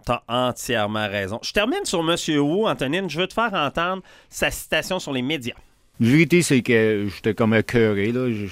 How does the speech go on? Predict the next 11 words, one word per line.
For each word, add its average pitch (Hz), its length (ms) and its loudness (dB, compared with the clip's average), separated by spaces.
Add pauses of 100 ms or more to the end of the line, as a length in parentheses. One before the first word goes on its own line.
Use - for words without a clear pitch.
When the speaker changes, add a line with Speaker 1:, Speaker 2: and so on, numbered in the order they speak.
Speaker 2:
j'étais 104 200 -4
tanné 98 400 0 (520)
de, 95 320 0
de, 87 380 -8
de, 90 180 -12
des 90 160 -8
médias, 90 460 -8
là. 117 140 -4
Des 101 140 -2
médias 95 380 -2
qui, 101 200 -6